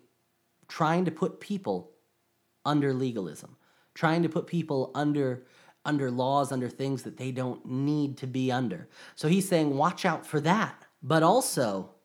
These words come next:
watch out for the leaven of Herod." Now, what's, what's the leaven of Herod?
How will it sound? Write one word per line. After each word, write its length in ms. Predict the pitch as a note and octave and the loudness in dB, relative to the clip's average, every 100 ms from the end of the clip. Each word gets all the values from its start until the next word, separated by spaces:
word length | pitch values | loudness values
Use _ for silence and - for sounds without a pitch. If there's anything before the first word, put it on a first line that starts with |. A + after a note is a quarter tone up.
| _ _ _ _ - | _ _ _ _ -4
watch 280 | B2+ C3+ D3 | 0 0 0
out 200 | C3 - | -4 -2
for 60 | |
the 120 | C3 | -2
leaven 260 | B2 A#2+ G#2+ | 0 -2 -4
of 100 | G2+ | -6
Herod." 380 | - E3 G#2 F2+ | -2 -2 -2 -4
Now, 360 | B2 C3 A#2 - _ _ | -2 -2 -4 -8 _ _
what's, 300 | C3 D#3 E3+ | -2 0 0
what's 320 | - D3+ D#3+ | 0 -2 0
the 100 | - | 0
leaven 300 | C#3+ C#3 B2+ | 0 0 0
of 100 | A2 | -4
Herod? 400 | - D3 B2+ - | -4 -4 -4 -10